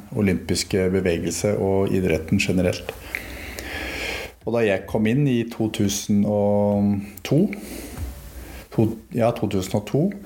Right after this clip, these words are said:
så var det et konglomerat av regler i alle land og i alle idretter. Og det innebar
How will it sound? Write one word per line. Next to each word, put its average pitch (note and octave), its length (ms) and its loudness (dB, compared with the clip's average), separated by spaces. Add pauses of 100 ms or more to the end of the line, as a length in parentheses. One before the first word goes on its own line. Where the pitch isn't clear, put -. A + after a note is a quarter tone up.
(500)
så C#3+ 640 0 (640)
var G#2 360 2
det A#2+ 120 2
et - 340 -4
konglomerat A2+ 1120 2 (220)
av A2+ 240 4
regler G2+ 400 2 (480)
i A2+ 340 4 (720)
alle G2+ 380 2 (200)
land D3 380 2 (420)
og A#2+ 140 0
i B2 80 2
alle A#2 320 0
idretter. G2 640 2 (1120)
Og G#2+ 100 -2
det C3+ 140 4
innebar G#2 560 2